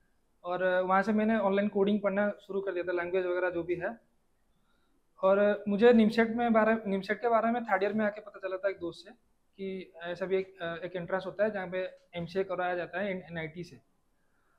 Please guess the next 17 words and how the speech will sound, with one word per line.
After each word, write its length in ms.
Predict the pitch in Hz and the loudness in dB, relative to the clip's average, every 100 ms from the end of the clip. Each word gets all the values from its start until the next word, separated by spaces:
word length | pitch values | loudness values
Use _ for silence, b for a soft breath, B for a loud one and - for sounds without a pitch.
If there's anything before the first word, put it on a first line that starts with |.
| _ - | _ 0
तो 600 | 202 214 208 196 - - 208 | 4 6 4 2 -4 -6 4
लेकिन 240 | 214 254 | 6 6
मुझे 240 | 247 240 247 | 6 6 4
coding 340 | 247 202 233 | 4 4 6
में 360 | 247 233 233 175 | 4 2 -2 0
ज़्यादा 220 | 190 214 | 4 4
interest 320 | 208 214 214 | 4 2 0
था, 80 | 240 | -2
तो 100 | 254 | -2
मैं 140 | 247 202 | -4 -6
इतना 260 | 208 226 | -4 -4
ध्यान 240 | 196 190 214 | -2 -2 0
नहीं 140 | 220 | 0
दिया 160 | 190 180 | 0 0
था 120 | 196 | -2
एंट्रेंस 500 | 196 - 180 180 185 | -4 -10 -10 -8 -8
के, 120 | 175 | -8